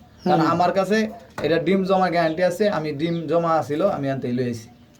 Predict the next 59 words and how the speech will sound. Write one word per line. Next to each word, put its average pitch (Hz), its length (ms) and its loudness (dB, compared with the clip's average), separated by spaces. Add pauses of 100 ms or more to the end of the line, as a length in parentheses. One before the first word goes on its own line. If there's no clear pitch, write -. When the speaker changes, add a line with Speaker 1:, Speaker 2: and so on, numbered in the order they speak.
Speaker 2:
আর 175 100 -2
যাই 185 100 6
হোক 202 100 6
বন্ধুরা, 254 240 8
যাদের 214 200 8
ভালো 214 140 8
লাগে 247 200 6
মাত্র 262 140 2 (220)
পাঁচ 277 200 2
হাজার 254 200 6
টাকার 269 220 4
মধ্যে, 254 200 2 (520)
Speaker 1:
সাড়ে 165 220 0
পাঁচ 170 140 -2
হাজার 151 180 -2
টাকা। 233 120 -6
Speaker 2:
পাঁচ 233 140 6
হাজার 254 220 8
পাঁচশো 294 260 4
টাকার 277 200 6
মধ্যে 262 180 6
বাইরের 226 180 6
কাছ 214 100 -2
থেকে। 226 120 -4 (200)
মাশাআল্লাহ, 233 400 2
খুবই 214 240 2
স্প্রিং 254 260 2
করতেছে 247 320 10
বন্ধুরা, 240 280 8
দেখতে 254 140 2 (120)
পাচ্ছেন। 254 280 6 (360)
এই 302 80 2
ভিডিও 330 180 6
কি 294 100 10
রানিং 262 220 6
ভাইজান? 277 260 6 (140)
Speaker 1:
হ্যাঁ। 160 180 -8 (200)
Speaker 2:
ডিম 247 160 6
বাচ্চা 277 220 6
করানো? 277 260 6 (280)
Speaker 1:
ডিম 175 200 -4
পারছে। 139 260 -2 (380)
Speaker 2:
ডিম 240 180 8
পারছে 233 280 6
না? 302 60 4 (220)
Speaker 1:
জি। 117 60 -16 (260)
Speaker 2:
এই 254 80 4
পেয়ারটা 262 220 10
কত 254 160 2
পড়বে 208 240 4
ভাইজান? 202 220 2 (160)
Speaker 1:
এই 147 100 -2
পেয়ারটা 170 320 2
যদি 175 180 2
কেউ 165 200 0
নেবে, 170 260 -2
দামাদামি 156 380 -2
না, 143 120 0
একদম 143 160 -6